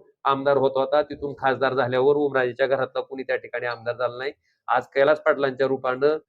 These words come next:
सरपंच असलेले त्या ठिकाणी दोन टर्मला त्या ठिकाणी आमदार म्हणून आलेले आहेत. आणि सगळ्यात महत्वाचं, माणसाचं इव्हॅल्युएशन त्यानं केलेल्या कर्तृत्वावर असतंय. आणि जनतेनं आम्हाला लोकसभेच्या निवडणुकीत त्या ठिकाणी दाखवून दिलं. आणि एवढंच नाही, विधानसभेच्या निवडणुकीत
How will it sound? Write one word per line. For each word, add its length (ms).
सरपंच 460
असलेले 400
त्या 160
ठिकाणी 320
दोन 420
टर्मला 340
त्या 120
ठिकाणी 300
आमदार 320
म्हणून 220
आलेले 140
आहेत. 80
आणि 260
सगळ्यात 260
महत्वाचं, 640
माणसाचं 580
इव्हॅल्युएशन 640
त्यानं 240
केलेल्या 360
कर्तृत्वावर 580
असतंय. 300
आणि 120
जनतेनं 420
आम्हाला 480
लोकसभेच्या 580
निवडणुकीत 580
त्या 100
ठिकाणी 320
दाखवून 400
दिलं. 180
आणि 180
एवढंच 340
नाही, 240
विधानसभेच्या 680
निवडणुकीत 720